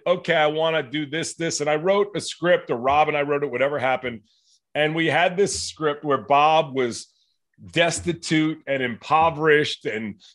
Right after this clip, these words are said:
and down on his luck and living next to the guys. And Bob called me up, said, "Can we go to lunch?" I said, "Sure." And I go to lunch, and Bob says, "I'll do anything except for play broke.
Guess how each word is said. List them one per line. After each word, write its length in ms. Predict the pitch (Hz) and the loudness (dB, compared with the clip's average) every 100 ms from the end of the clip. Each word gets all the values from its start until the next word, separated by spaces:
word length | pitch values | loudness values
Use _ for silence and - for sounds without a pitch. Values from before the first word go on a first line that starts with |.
| _ | _
and 280 | 127 127 104 | -4 -2 0
down 340 | 151 165 180 | 0 2 2
on 120 | 170 | 2
his 180 | 156 113 | -2 -4
luck 400 | 131 151 151 - | 2 4 4 0
and 160 | 120 120 | -6 0
living 280 | 151 165 160 | 0 0 -2
next 260 | 156 - | -4 -4
to 100 | 147 | -6
the 80 | 127 | -6
guys. 560 | 101 120 117 117 120 127 | -2 -2 0 -4 -4 -8
And 180 | 123 | -6
Bob 400 | 151 165 196 170 | 0 4 4 4
called 240 | - 170 170 | 2 2 2
me 80 | 180 | -2
up, 160 | 156 | -2
said, 160 | - 139 | -4 -4
"Can 120 | 139 | -6
we 80 | 139 | -4
go 160 | 139 | -2
to 100 | 160 | 0
lunch?" 460 | 143 120 123 117 - | 0 0 -4 -4 -14
I 80 | 110 | -16
said, 300 | - 131 104 | -12 -10 -4
"Sure." 500 | 175 185 131 90 - _ _ _ _ | 2 4 2 0 -14 _ _ _ _
And 120 | 135 | -2
I 60 | 147 | 0
go 160 | 170 | 2
to 80 | 185 | 2
lunch, 280 | 170 170 160 | 2 0 0
and 120 | 143 | -4
Bob 240 | 147 156 147 | 0 -2 -2
says, 260 | 147 117 - _ _ _ _ _ | -10 -10 -16 _ _ _ _ _
"I'll 160 | 160 202 | 2 2
do 180 | 226 190 | 4 4
anything 640 | 220 185 - 139 127 107 _ _ _ _ | 4 0 -4 -6 -6 -16 _ _ _ _
except 400 | 139 123 - 170 | -4 -2 0 2
for 100 | 160 | 0
play 240 | - 151 131 | -4 -4 -4
broke. 420 | 101 120 - | -2 -4 -4